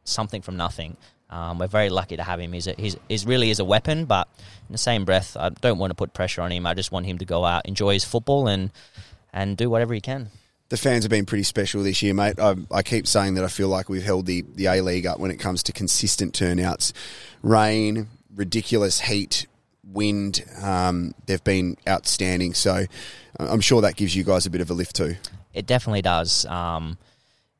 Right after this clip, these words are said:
Speaker 1: it's a nice feeling to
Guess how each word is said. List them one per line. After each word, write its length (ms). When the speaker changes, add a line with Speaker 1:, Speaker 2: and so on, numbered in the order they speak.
Speaker 1:
it's 420
a 80
nice 360
feeling 440
to 640